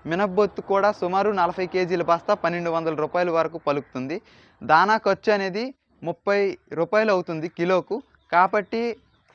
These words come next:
దానా ఖర్చు ఎంత తగ్గించుకోగలిగితే మనం అంత లాభాన్ని తీసుకోగలం.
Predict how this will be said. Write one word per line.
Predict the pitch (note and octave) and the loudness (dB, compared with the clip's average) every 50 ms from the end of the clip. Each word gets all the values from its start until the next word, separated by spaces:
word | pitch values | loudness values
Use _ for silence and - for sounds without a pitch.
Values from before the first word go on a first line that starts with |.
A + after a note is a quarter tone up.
| _ _ _ _ _ _ _ _ _ _ _ _ _ - D3 | _ _ _ _ _ _ _ _ _ _ _ _ _ -10 -4
దానా | C3+ C#3+ D3 E3+ F3+ G3+ A3 | 0 2 2 2 2 0 0
ఖర్చు | A3 - G3+ F#3+ - - G#3 | 0 0 0 0 0 -2 -2
ఎంత | F3+ E3 D#3+ F#3 - G3+ | -2 -2 -2 -2 -4 -4
తగ్గించుకోగలిగితే | F3+ F3+ F3 D#3 D#3 G3+ G#3 F#3+ - F#3+ - G3 F#3+ F3 F3+ F3 D#3+ D3+ - E3+ F3+ G#3+ - _ _ _ _ _ - | -2 0 0 0 0 -2 -4 -4 -4 -2 0 0 2 2 2 2 0 0 -2 -4 -6 -6 -6 _ _ _ _ _ -2
మనం | D#3+ F3 G3+ A3+ A3 - - D3+ | 0 0 0 -2 -4 -6 -6 -6
అంత | D#3+ F3+ F3 G3+ | -6 -4 0 2
లాభాన్ని | F3+ E3+ F3 F#3 F#3 G#3+ G#3+ G#3 G#3+ | 4 4 4 4 4 2 0 -2 -4
తీసుకోగలం. | - - F3+ E3+ - - F#3+ F#3 D#3 D3+ C#3 D3 E3+ G#3 | -6 -8 -8 -8 -4 -2 0 2 2 2 2 0 -2 -6